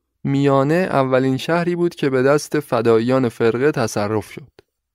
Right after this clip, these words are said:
تو تهران دولت و مجلس مخالف تأسیس فرقه بودن، اما قبل از این که بتونن کاری انجام بدن، شهرهای آذربایجان یکی بعد از اون یکی سقوط کرد.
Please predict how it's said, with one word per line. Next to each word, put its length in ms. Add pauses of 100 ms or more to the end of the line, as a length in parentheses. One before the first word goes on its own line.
(200)
تو 140
تهران 560
دولت 420
و 60
مجلس 540
مخالف 480
تأسیس 580
فرقه 460
بودن، 360 (360)
اما 280
قبل 280
از 120
این 120
که 140
بتونن 440
کاری 400
انجام 380
بدن، 520
شهرهای 540
آذربایجان 920
یکی 320
بعد 180
از 160
اون 120
یکی 280
سقوط 400
کرد. 240